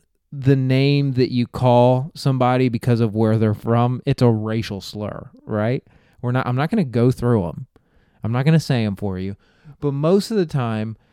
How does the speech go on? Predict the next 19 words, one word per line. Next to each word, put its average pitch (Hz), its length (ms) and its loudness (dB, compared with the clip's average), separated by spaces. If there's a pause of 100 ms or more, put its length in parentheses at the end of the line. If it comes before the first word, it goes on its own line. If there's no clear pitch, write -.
(220)
if 131 160 -2
you 135 180 2
just, 123 380 -2
if 120 120 -4
you 123 260 -2
take 196 220 2
a 233 80 2
Japanese 147 760 2
person 123 540 -2
and 135 200 -2
you 131 100 0
shorten 139 920 0 (760)
the 139 160 2
word 131 280 4
Japanese 120 880 0 (200)
to 131 160 4
be 120 520 2
a 117 100 -2
noun 104 680 -4